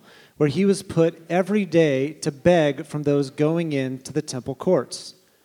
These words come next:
When he saw Peter and John about to enter, he asked them for money. Peter looked straight at him,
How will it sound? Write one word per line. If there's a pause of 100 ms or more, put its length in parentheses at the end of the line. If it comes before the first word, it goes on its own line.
(420)
When
he
saw
Peter
and
John
about
to
enter, (300)
he
asked
them
for
money. (680)
Peter
looked
straight
at
him,